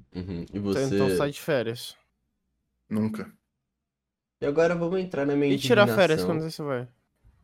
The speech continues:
Speaker 3: Vou te... Não sei ainda.
Speaker 1: Ah, vai ter o aniversário do Matoso, né? Vai ser uma
Speaker 2: Vai
Speaker 3: É,
Speaker 2: se
Speaker 3: tá certo.
Speaker 2: tratar, garoto.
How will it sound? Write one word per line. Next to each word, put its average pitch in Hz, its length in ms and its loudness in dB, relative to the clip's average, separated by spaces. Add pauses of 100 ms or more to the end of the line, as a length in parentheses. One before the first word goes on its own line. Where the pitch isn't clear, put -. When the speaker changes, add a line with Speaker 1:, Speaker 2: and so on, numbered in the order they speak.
(220)
Speaker 3:
Vou 110 140 -2
te... 113 180 -6
Não 113 160 -4
sei 98 220 -4
ainda. 92 240 -8 (1120)
Speaker 1:
Ah, 127 140 -4
vai 92 200 0
ter 90 160 -2
o 139 320 2
aniversário 143 500 4
do 135 60 -8
Matoso, 139 340 -2
né? 113 100 0
Vai 98 120 -4
ser - 120 -12
uma 104 140 -4 (340)
Speaker 2:
Vai 196 280 10
Speaker 3:
É, 208 40 10
Speaker 2:
se 208 240 4
Speaker 3:
tá 220 80 2
certo. - 80 -8
Speaker 2:
tratar, 240 600 6
garoto. 226 560 0